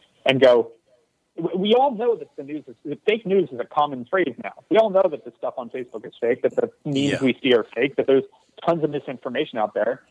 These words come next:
Speaker 1: So why isn't my responsibility at some point, if I'm gonna make decisions based on information I'm getting off the internet, shouldn't I validate it somehow? And for some reason, still the masses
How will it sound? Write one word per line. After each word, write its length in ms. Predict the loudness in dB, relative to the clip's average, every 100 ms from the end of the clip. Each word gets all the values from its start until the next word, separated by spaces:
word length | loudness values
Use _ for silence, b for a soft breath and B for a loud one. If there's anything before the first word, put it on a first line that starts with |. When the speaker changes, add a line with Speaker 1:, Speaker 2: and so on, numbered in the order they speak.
| _ _
Speaker 1:
So 60 | 2
why 240 | 4 2 0
isn't 260 | -4 -4
my 120 | -4 0
responsibility 800 | -2 0 -2 -2 -2 0 0 -2
at 120 | -4 _
some 160 | -2 0
point, 220 | -2 0
if 100 | 0
I'm 120 | 2
gonna 100 | 2
make 180 | -2 -2
decisions 500 | -4 -4 -6 -6 -2
based 220 | -2 0
on 80 | -4
information 480 | -4 -4 -4 -2 -2
I'm 80 |
getting 180 | -2 2
off 160 | 2 0
the 120 | 0
internet, 400 | 2 2 0 -2 _ _ -4
shouldn't 240 | 0 0
I 60 | 0
validate 500 | 2 2 2 0 -4
it 120 | -6
somehow? 440 | -6 -4 -4 -4 -6 -14 _ _ _ _ _ -2
And 200 | -2 -4 _ _ _ _ -20 -2
for 100 | 0
some 240 | 2 2 2
reason, 520 | 0 -2 -4 -6 -10 _ _ 0
still 320 | 4 4 2
the 80 | -4
masses 360 | -10 -12 -14